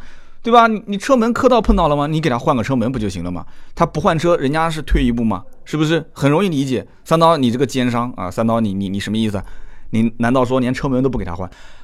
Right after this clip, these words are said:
我这么讲啊，就是四S店如果说这件事情确实处理不了了，那换车门绝对是比换车要简单一些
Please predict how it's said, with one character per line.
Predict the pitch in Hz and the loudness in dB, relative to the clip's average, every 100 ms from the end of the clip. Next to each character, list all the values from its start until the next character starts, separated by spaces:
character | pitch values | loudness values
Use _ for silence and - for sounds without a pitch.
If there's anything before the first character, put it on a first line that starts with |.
| - | -4
我 | 135 | -2
这 | 233 | 0
么 | |
讲 | 185 92 | -2 -4
啊， | 92 - - | -4 -6 -4
就 | 180 | -2
是 | 190 | 0
四 | - | 2
S | 277 269 | 2 4
店 | 285 | 4
如 | 220 | 6
果 | 277 | 6
说 | 160 226 | 4 2
这 | 254 | 2
件 | 247 | 0
事 | 233 | 0
情 | 226 | 0
确 | 208 - 359 | -2 -2 0
实 | 147 131 | 2 2
处 | 196 - | 0 -2
理 | 127 | -2
不 | 101 | 0
了 | 131 | -2
了， | - - - - - - | -2 -8 -10 -12 -10 -6
那 | 202 220 | 0 0
换 | - 277 | 4 4
车 | 175 247 | 6 4
门 | 175 175 | 4 0
绝 | - 131 | 0 0
对 | 202 208 | 2 0
是 | - | 0
比 | 147 101 87 | -2 -4 -6
换 | 160 196 123 | 2 2 4
车 | 156 190 - - - - - | 2 0 -2 -14 -14 -12 0
要 | 139 | 0
简 | 113 95 | 2 -2
单 | 98 104 | -2 -4
一 | |
些 | 92 82 | -6 -10